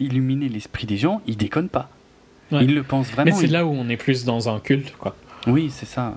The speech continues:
Speaker 1: c'est ça. Donc, euh, pour lui, c'est un petit sacrifice, quoi. Pour, euh, pour un projet qui, qui, qui les dépasse tous, pour un projet qui est quasiment à la taille
Speaker 2: Ouais,
Speaker 1: de
Speaker 2: c'est ça.
Speaker 1: l'humanité tout enti-, tout
Speaker 2: Ouais, ouais.
Speaker 1: entière.
Speaker 2: Ouais.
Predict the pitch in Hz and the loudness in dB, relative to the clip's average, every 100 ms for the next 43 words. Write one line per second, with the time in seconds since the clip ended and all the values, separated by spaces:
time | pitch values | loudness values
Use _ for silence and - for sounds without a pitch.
0 | - - - 117 113 - - - - 127 | -12 -16 -8 -8 -8 -14 -18 -18 -10 -2
1 | 123 120 127 117 110 107 98 95 98 110 | 0 0 -2 0 -2 -2 -2 -4 -4 -4
2 | 107 110 - 156 139 139 202 220 - - | -6 -6 -2 -2 0 0 0 -2 -6 -20
3 | - - - 113 104 - - - - - | -14 -2 0 0 -2 -10 -20 -20 -20 -20
4 | - - 180 - 208 - - - 151 - | -4 0 0 0 -4 -4 -8 -6 -6 -4
5 | 202 - - - - - - - - - | -6 -4 -6 -6 -16 -20 -20 -20 -20 -20
6 | - - - - - - - - - 156 | -20 -20 -16 -12 -12 -14 -14 -8 -2 -2
7 | 127 110 104 107 143 120 110 - 131 131 | 2 2 2 0 0 0 0 2 2 2
8 | 160 165 147 123 117 123 113 131 123 123 | 0 -2 -4 -8 -6 -6 -2 0 0 2
9 | 131 160 - - 233 - 147 131 143 147 | 0 -2 -4 -2 -2 0 0 0 2 0
10 | 143 190 196 139 131 123 156 170 131 160 | 2 -2 0 0 2 0 0 0 2 2
11 | 156 131 123 139 139 143 143 170 - 123 | 4 4 2 2 0 -2 -2 -4 -2 -4
12 | 151 - - 127 123 110 104 - - - | -4 -8 -6 -2 0 0 -2 -8 -10 -16
13 | - 123 | -6 -6